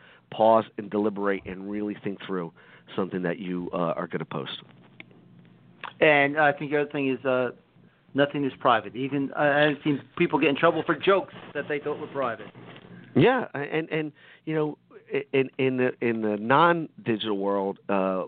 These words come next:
Speaker 1: you know, in just the, in the physical world, we, we, we try and remind people, you know, New Jersey has a very interesting, uh, wiretap act, which says that only one party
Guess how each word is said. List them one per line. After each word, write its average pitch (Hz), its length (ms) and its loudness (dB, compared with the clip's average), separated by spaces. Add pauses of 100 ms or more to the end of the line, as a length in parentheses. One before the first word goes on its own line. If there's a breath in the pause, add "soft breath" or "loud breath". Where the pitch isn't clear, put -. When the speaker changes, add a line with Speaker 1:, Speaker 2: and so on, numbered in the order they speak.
(100)
Speaker 1:
you 98 220 -6
know, 101 100 -2
in 95 100 -4
just 98 160 -12
the, 95 180 -2
in 87 80 -4
the 85 80 -6
physical 156 360 0
world, 95 260 0
we, 98 260 -6
we, 98 180 -6 (580)
we 220 80 -4
try 113 200 4
and 104 80 0
remind 98 260 0
people, 95 260 -4 (420 loud breath)
you 113 80 -8
know, 110 60 0
New 123 160 0
Jersey 139 440 4
has 110 280 4
a 104 60 2
very 110 720 2
interesting, 104 640 -2 (420 soft breath)
uh, 85 420 -2
wiretap 98 600 4
act, 78 280 -8
which 87 160 -8 (100)
says 87 180 -4
that 95 120 -6
only 101 200 -6
one 98 220 -6
party 95 480 -4